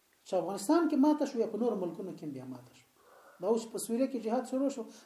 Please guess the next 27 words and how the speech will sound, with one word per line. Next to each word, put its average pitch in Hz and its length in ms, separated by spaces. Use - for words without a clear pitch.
هفته 285 220
لا 269 120
نه 277 120
وه 269 100
تېره 233 260
شوې، 233 180
په 208 80
باندې 208 200
چې 202 80
د 190 140
دنیا 220 200
د 220 140
ملکونو 208 300
د 214 40
هر 302 120
ځای 196 160
نه 170 80
خلک، 233 520
د 185 40
چچني 240 320
او 202 80
د 185 60
داغستان 180 380
نه 214 60
خو - 120
هم 175 100
ورورسېدل. 139 600